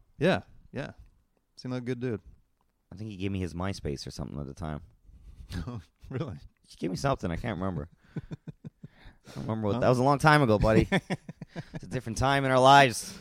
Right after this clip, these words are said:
Speaker 1: Right. Now he's trying to hit you up on LinkedIn. Just
Speaker 2: Yeah,
Speaker 1: like, "Hey,
Speaker 2: I, I do not have LinkedIn.
Speaker 1: congratulate me, please.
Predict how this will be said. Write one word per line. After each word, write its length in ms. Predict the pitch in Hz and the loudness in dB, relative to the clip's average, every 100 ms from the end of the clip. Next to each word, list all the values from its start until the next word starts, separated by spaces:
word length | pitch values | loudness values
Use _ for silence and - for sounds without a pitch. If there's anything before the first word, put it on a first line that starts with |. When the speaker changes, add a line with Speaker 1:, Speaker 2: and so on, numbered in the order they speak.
| - - | -20 -8
Speaker 1:
Right. 260 | 101 90 143 - _ - _ - | -4 -4 -6 -20 _ -20 _ -8
Now 160 | 104 | -4
he's 100 | 98 | -4
trying 180 | - 107 | -2 -4
to 40 | 104 | -4
hit 100 | 107 | -4
you 60 | |
up 100 | 95 | -4
on 140 | 98 92 | -6 -4
LinkedIn. 420 | 95 82 98 113 _ - - | -6 -6 -8 -8 _ -20 -18
Just 140 | - | -16
Speaker 2:
Yeah, 40 | - | -14
Speaker 1:
like, 120 | 101 | -8
"Hey, 120 | - - _ - | -8 -8 _ -16
Speaker 2:
I, 40 | |
I 40 | 82 78 | -14 -10
do 120 | 90 | -6
not 180 | 87 87 | -4 -2
have 160 | 90 80 | -2 -4
LinkedIn. 420 | 85 - 80 78 - - | -8 -6 -8 -6 -4 -4
Speaker 1:
congratulate 540 | 113 104 131 147 131 101 | -2 0 0 -2 -4 -4
me, 120 | 98 - - _ | -8 -14 -20 _
please. 420 | - 156 123 - | -8 -8 -8 -14